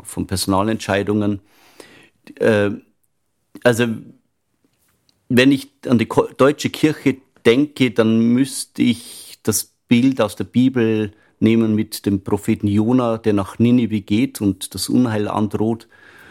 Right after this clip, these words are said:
Und der König dort hat die Krone abgenommen, sich Bußgewänder angeso-, angezogen und sich Asche aufs Haupt gelegt. Also eigentlich müssten dort die Bischöfe, die Verantwortlichen,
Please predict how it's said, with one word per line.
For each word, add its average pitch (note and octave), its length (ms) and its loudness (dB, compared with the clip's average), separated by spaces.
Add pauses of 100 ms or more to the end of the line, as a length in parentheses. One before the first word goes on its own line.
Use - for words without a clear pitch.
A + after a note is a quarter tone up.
(540)
Und - 400 -2
der G#2 200 2 (340)
König B2+ 440 2
dort - 420 -2
hat - 800 -8
die G2 60 -10
Krone A#2 340 0
abgenommen, A2 580 -2
sich - 220 -20
Bußgewänder G#2 720 -2
angeso-, F#2+ 580 -8 (320)
angezogen G2+ 720 -4
und F#2+ 240 -4
sich - 320 -16
Asche - 280 -6
aufs - 200 -12
Haupt - 260 -8
gelegt. F2+ 500 -10 (540)
Also F#2+ 200 -6
eigentlich G2+ 400 -6
müssten G2 360 -8
dort - 320 -4
die F#2+ 60 -12
Bischöfe, G2+ 500 -6
die F#2 120 -6
Verantwortlichen, F#2 1120 -6